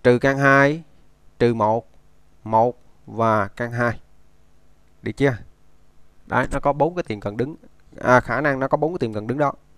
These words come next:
Thế bây giờ ta phải dùng phương pháp và ta loại trừ đi. Đó nè. Đấy, hồi nãy giờ thầy chưa chỉ cho các em cái kỹ thuật, à, dùng máy tính. Bây giờ thầy sẽ chỉ cho các em kỹ thuật, à, bấm máy tính để kiểm tra cho nó nhanh.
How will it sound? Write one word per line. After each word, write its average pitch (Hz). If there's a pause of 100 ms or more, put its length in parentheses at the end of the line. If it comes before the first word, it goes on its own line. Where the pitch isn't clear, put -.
(580)
Thế 160
bây 175
giờ 139
ta 139
phải 160
dùng 131
phương 147
pháp 165
và 143
ta 127
loại 113
trừ 117
đi. 135 (540)
Đó -
nè. 135 (600)
Đấy, 127
hồi 139
nãy 120
giờ 127
thầy 117
chưa 127
chỉ 113
cho 143
các 139
em 123 (500)
cái 139
kỹ 139
thuật, 117 (100)
à, 110
dùng 110
máy 131
tính. 175 (640)
Bây -
giờ 113
thầy 104
sẽ 120
chỉ 110
cho 127
các 135
em 117
kỹ 117
thuật, 110
à, 101
bấm 123
máy 131
tính 139
để 117
kiểm 120
tra 113
cho 104
nó 113
nhanh. 110